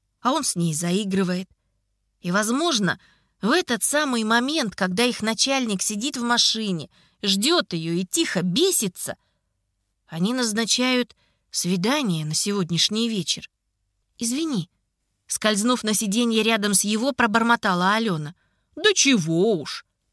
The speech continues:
День у нас резиновый, терпение у майора железное", выпалил он, заводя машину. "А там Ходаков, красавчик эдакий". "При чем тут Ходаков?"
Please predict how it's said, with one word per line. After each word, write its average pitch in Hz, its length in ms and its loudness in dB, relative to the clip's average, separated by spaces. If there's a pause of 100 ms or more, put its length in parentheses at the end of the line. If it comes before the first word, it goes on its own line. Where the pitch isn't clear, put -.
(140)
День 202 360 2
у 202 80 2
нас 190 240 4
резиновый, 196 1000 2 (340)
терпение 214 720 2
у 160 120 -4
майора 156 460 -4
железное", 262 1000 2 (580)
выпалил 202 580 2
он, 233 180 4
заводя 202 420 2
машину. 175 540 0 (360)
"А 160 160 -6
там 165 380 -2
Ходаков, 208 960 2 (260)
красавчик 214 1080 2
эдакий". 190 520 -2 (460)
"При 349 200 -4
чем 269 320 0
тут 214 160 -4
Ходаков?" 262 640 -2